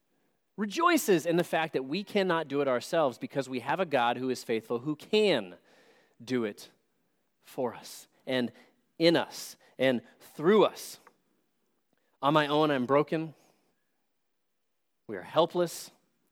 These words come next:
We cannot get out of our own way, and Jesus offers us new hope, new life. Jesus is the source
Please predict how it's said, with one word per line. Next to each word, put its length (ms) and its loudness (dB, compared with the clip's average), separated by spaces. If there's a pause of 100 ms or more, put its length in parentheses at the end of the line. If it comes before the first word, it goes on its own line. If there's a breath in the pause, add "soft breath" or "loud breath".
(440)
We 120 -8
cannot 400 0
get 160 -2
out 160 2
of 100 0
our 140 0
own 320 -2
way, 380 0 (220 soft breath)
and 140 -8
Jesus 360 -6
offers 380 -2
us 140 -6
new 240 -2
hope, 340 -12 (720)
new 260 6
life. 520 4 (680 soft breath)
Jesus 480 2
is 220 -2
the 80 -2
source 440 2